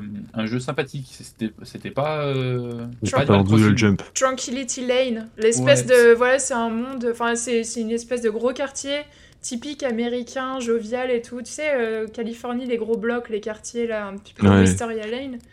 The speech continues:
Speaker 2: Les quartiers, c'est des copier-coller, les maisons et les
Speaker 3: Ouais.
Speaker 2: jardins, c'est une grande ligne droite et tout le monde sort et se croise en mode, « Bonjour, voisin ! »
Speaker 3: C'est trop bien
Speaker 2: Bonjour.
Speaker 3: fait parce que c'est la, une des quêtes principales de Fallout trois. Tu passes par l'abri cent douze et tu rentres dans Tranquility
Speaker 1: Mm.
Speaker 3: Lane, toi aussi, pour comprendre ce qui se passe.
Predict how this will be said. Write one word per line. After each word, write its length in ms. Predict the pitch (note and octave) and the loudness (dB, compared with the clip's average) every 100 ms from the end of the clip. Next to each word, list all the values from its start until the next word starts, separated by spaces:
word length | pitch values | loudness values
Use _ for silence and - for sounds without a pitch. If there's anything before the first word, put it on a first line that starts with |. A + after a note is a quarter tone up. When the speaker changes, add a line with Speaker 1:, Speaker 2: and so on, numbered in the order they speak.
| _ - | _ 0
Speaker 2:
Les 60 | |
quartiers, 240 | - G2+ B2+ | 2 4 6
c'est 120 | A2 | 6
des 80 | G#2 | 6
copier-coller, 540 | A2 - - A#2 A#2 | 6 6 6 8 8
les 120 | A#2 | 8
maisons 340 | G#2 G2+ G#2+ G#2+ | 8 6 6 6
et 20 | |
les 220 | G2+ G2 F#2 | 8 8 6
Speaker 3:
Ouais. 60 | |
Speaker 2:
jardins, 420 | F2+ G#2 F#2+ A#2 A#2 | 6 6 6 6 6
c'est 120 | G#2 | 4
une 60 | |
grande 240 | F#2+ G#2+ A#2 | 6 6 6
ligne 140 | A2+ | 6
droite 260 | A2+ A2+ A#2 | 4 6 6
et 80 | A2 | 4
tout 120 | A#2+ | 4
le 60 | |
monde 100 | B2 | 4
sort 340 | C3 A#2+ B2+ A#2+ | 6 6 6 4
et 80 | A2 | 2
se 100 | A2+ | 0
croise 280 | - C3 | 2 4
en 40 | B2 | 4
mode, « 240 | A2+ A2 - | 4 2 0
Bonjour, 400 | A2+ D#3+ G#3 G3+ | 4 8 8 8
voisin ! » 540 | C3+ A#2+ A2 G2 D#2+ - | 8 8 6 4 2 -4
Speaker 3:
C'est 200 | - - | -4 2
trop 180 | G2 G2+ | 2 6
bien 200 | C#3+ A2+ | 6 6
Speaker 2:
Bonjour. 60 | - | 4
Speaker 3:
fait 160 | F4+ | 0
parce 180 | - A#3+ | 2 0
que 80 | B3 | 0
c'est 180 | A#3+ B3 | -2 0
la, 240 | A3+ A3 | 2 0
une 160 | A3+ A#3+ | -2 -2
des 200 | A#3 A#3 | 2 0
quêtes 300 | A#3 B3+ B3+ | 0 -4 -4
principales 500 | - A#3+ A3+ A#3+ C4+ | -10 -10 -8 -4 -2
de 100 | A#3 | -2
Fallout 280 | A#3 A#3 A3+ | -2 -2 -4
trois. 200 | A3+ C4+ | -2 -4
Tu 160 | C4+ A3 | -4 -4
passes 280 | A#3 B3+ | -2 -2
par 180 | - A#3 | -4 -4
l'abri 280 | A3 G#3+ A3 | -2 -4 -8
cent 180 | A3+ A#3 | -8 -8
douze 300 | G#3+ C4 A#3 | -6 -4 -4
et 80 | G#3 | -6
tu 340 | - A3 G#3+ | -8 -10 -8
rentres 340 | G#3+ C4 C4+ | -6 -6 -6
dans 140 | A#3 A3+ | -8 -8
Tranquility 600 | A3+ A3+ A3+ A3+ A#3 A#3+ | -8 -6 -4 -4 -4 -4
Speaker 1:
Mm. 20 | |
Speaker 3:
Lane, 240 | A#3 B3+ | -2 -2
toi 160 | A#3 A#3 | -2 -4
aussi, 200 | A3 C4 | -6 -8
pour 180 | A#3+ A3 | -10 -12
comprendre 320 | G#3+ - B3 | -10 -8 -8
ce 60 | A#3+ | -8
qui 120 | G#3+ | -10
se 100 | - | -10
passe. 420 | A#3+ C4+ C#4 - | -6 -6 -6 -12